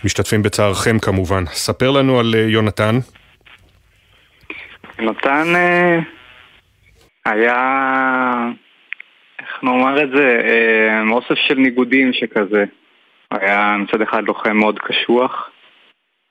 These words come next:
Speaker 2: אה, ועם, אה, אה, גישה לדבר, כאילו, ויכולת מנטלית מאוד חזקה, ומצד שני אומן רגיש ומאוד, אה,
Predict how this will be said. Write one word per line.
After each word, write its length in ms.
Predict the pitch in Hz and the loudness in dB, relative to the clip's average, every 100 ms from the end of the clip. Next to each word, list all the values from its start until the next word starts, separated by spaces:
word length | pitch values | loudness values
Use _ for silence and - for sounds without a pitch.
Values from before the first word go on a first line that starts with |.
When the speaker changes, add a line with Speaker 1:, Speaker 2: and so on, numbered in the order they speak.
| - | -4
Speaker 2:
אה, 800 | 113 101 101 98 98 98 95 98 95 95 104 - _ _ _ _ _ _ _ _ - 107 98 | 0 2 4 2 2 2 0 -2 -4 -6 -12 -16 _ _ _ _ _ _ _ _ -14 -8 -2
ועם, 520 | 101 101 98 98 98 | 2 2 2 2 0
אה, 420 | 98 98 92 92 98 123 _ _ _ _ _ _ _ _ _ _ _ _ _ _ _ - | 0 0 0 -2 -4 -8 _ _ _ _ _ _ _ _ _ _ _ _ _ _ _ -8
אה, 440 | 107 98 95 98 98 - 123 | -4 0 2 2 0 -2 0
גישה 340 | 98 92 - 110 | 0 0 0 0
לדבר, 520 | 113 117 110 117 113 - | 2 2 2 0 -2 -6
כאילו, 400 | - 117 117 110 | -4 0 0 2
ויכולת 1160 | 101 101 101 - - - - - - - 113 107 | 2 2 0 -2 -4 -10 -16 -18 -8 -2 -2 0
מנטלית 520 | 101 95 110 113 117 | -2 0 0 -2 -2
מאוד 160 | 120 117 | -2 -2
חזקה, 520 | - 117 120 131 139 135 | -2 -2 -2 -2 0 0
ומצד 280 | 101 117 | 0 0
שני 280 | 107 120 117 | 0 2 2
אומן 320 | 110 113 123 | 2 2 2
רגיש 440 | 135 113 98 90 - | 0 2 2 0 0
ומאוד, 420 | 95 92 95 101 101 | 0 2 2 0 0
אה, 400 | 110 107 107 104 | 2 2 0 -2